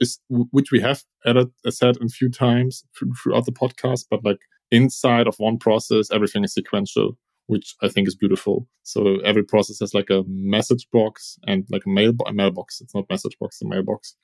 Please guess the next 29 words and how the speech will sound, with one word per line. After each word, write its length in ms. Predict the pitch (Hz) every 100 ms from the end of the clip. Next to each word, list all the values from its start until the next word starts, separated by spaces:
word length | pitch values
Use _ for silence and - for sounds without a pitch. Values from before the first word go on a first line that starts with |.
| _ _
And, 200 | - 95
like, 140 | 98 - - -
then 420 | 92 95 95 92 -
that's 280 | - 101 -
where 140 | 101 95
messages 440 | 95 98 95 92
arrive. 460 | 95 92 90 90 - _ - _
That's, 220 | 101 -
for 80 | -
example, 320 | 92 95 90
then, 200 | 92 87
like, 180 | 87 -
the, 180 | 90 87 - _ _
the, 200 | 117 90 - _
the 80 | 98
pattern 400 | - 95 98 90
which, 160 | 90
like, 140 | - -
the 140 | - - -
gen 140 | 180
server 300 | 180 190 90
gives 320 | 85 160 -
you, 80 | 92
that, 180 | 85 82
like, 220 | 90 - _ _ _ -
messages 680 | 185 - - 175 180 - -
from 300 | 95 90 90
this 200 | 90 92
mailbox 680 | 87 87 87 85 - -